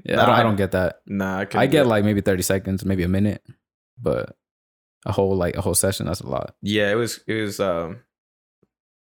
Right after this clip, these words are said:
Speaker 2: yeah, it's tiring. And then, like, obviously, if you don't do it, you regret it 'cause then you're like, "Damn, I don't have, like, a,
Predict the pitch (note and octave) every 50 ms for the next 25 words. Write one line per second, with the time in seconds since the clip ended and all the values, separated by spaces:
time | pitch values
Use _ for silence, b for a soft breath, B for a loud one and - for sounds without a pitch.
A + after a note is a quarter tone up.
0 | _ _ - A2+ C3 D#3 - - C3 C3 C#3+ A#2 G#2 G2+ G2+ G#2 A2+ B2+ B2+ A#2+
1 | A#2+ A2+ G#2+ G2 F#2 - - _ - G#2+ B2 B2+ A#2+ - A#2+ A2+ G2+ G2 F2+ -
2 | _ _ _ _ _ _ _ _ _ _ _ _ _ _ _ _ _ _ _ _
3 | _ - - A#2+ - C3+ A#2+ B2+ C3+ C3+ B2 A2+ A#2 A2+ A2 A2 G#2 G#2+ G#2+ G#2
4 | G2 F2+ F#2+ G2+ G2+ G2+ F#2+ G2 G2 G2+ G2 G2 F#2 F#2 - G#2 G#2 G2+ F#2+ G2
5 | F#2+ G2 G2 F#2+ F#2 F2 E2+ E2+ - E2 D2+ C#2 -